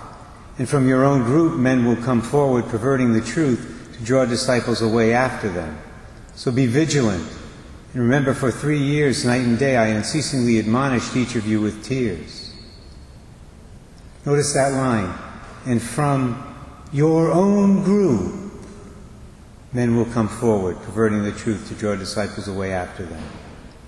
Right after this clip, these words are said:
Saint Paul knew. Saint Paul knew that in the future the Church of Ephesus would experience opposition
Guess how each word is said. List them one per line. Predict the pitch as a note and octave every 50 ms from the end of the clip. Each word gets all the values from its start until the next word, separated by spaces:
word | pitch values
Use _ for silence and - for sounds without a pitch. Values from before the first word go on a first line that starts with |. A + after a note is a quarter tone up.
| - - - - - - - - - - - - - - - - - - - - - - - -
Saint | - - - D3 C#3 A#2+ -
Paul | - C#3+ D3 C3 B2+
knew. | B2 C3 C#3+ C#3 A#2+ F#2 E2 D2+ - - - - - - - - - - - - - - - - - - - - - - - - - - -
Saint | - - C#3+ B2+ A#2+
Paul | C3 C3 C3+ C3+
knew | B2+ C3 C#3 D3+ D#3+ D#3+ C#3+
that | A#2+ A2+ A#2+ A2+
in | B2+ A#2+
the | A2+ A2+
future | - - E3 E3 D#3+ - B2+ A2+
the | G#2 A2+
Church | G#2+ - - C#3 A#2 -
of | - G#2+
Ephesus | B2 C3+ - B2 A#2 - - A#2 A2 -
would | A#2+ A2
experience | A2 G#2 - - - - C3 B2 A#2+ A2+ A2 -
opposition | - B2+ A2+ - - A2+ G2+ G2+ B2+ C#3 B2 - - - F2 E2 D#2